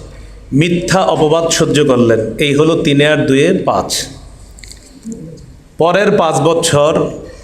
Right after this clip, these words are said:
মিথ্যা অপবাদ দিয়ে যখন কাজ হয় নাই, জুলুম নির্যাতন শুরু হয়। আগের পাঁচ, এই পাঁচ হলো মোট দশ। চাচা আবু তালেব এবং খাদিজাতুল কুবরা রাদিয়াল্লাহু তাআলা আনহা,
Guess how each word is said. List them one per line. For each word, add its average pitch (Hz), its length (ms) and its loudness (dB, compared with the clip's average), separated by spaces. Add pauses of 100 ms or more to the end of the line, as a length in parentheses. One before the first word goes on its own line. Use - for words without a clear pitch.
(120)
মিথ্যা 170 340 0
অপবাদ 170 420 2
দিয়ে 165 160 2
যখন 147 320 2
কাজ 131 260 0
হয় 135 180 2
নাই, 135 420 0 (440)
জুলুম 165 260 4
নির্যাতন 156 600 2
শুরু 135 260 2
হয়। 117 220 2 (1300)
আগের 151 280 2
পাঁচ, 165 360 2
এই 156 100 2
পাঁচ 131 380 2
হলো 147 180 2
মোট 165 180 2 (100)
দশ। 123 520 0 (2000)
চাচা 180 340 2
আবু 180 160 2
তালেব 160 420 2 (760)
এবং 170 320 2
খাদিজাতুল 160 720 2
কুবরা 143 420 2
রাদিয়াল্লাহু 143 720 2
তাআলা 135 280 2
আনহা, 120 360 -2